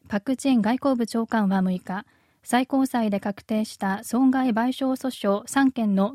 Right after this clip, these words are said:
原告に対する判決金と遅延利息の支払いを日程強制動員被害者支援財団が行うと発表しました。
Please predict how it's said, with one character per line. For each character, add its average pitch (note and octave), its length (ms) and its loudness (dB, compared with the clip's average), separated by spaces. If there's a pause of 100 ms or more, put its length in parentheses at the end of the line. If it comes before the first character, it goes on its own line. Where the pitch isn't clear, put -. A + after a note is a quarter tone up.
原 A#3+ 160 4
告 C4 180 -2
に A#3+ 140 2
対 G#3+ 180 -2
す A3 140 -6
る F#3+ 180 -2 (260)
判 A#3+ 200 4
決 - 240 -4
金 A#3 200 0
と G#3 300 0
遅 - 140 -2
延 C4+ 200 4
利 C#4 100 0
息 C4 240 -2
の A3 100 2
支 G3+ 140 -4
払 G3 300 -2
い F#3 60 -2
を F3+ 200 -4 (380)
日 G3+ 220 2
程 C#4 200 2
強 B3+ 220 0
制 C4+ 240 0
動 C4 180 2
員 B3+ 160 4
被 B3 120 -4
害 B3 200 0
者 G#3 260 0
支 G#3 220 -2
援 C4+ 180 2
財 C#4+ 220 0
団 A#3+ 160 2
が G#3 160 0
行 A3 120 -2
う A3 200 2
と G3+ 240 0
発 - 240 -10
表 G3 140 -2
し G#3 100 -8
ま F#3+ 100 0
し - 80 -10
た。 F#3 200 -12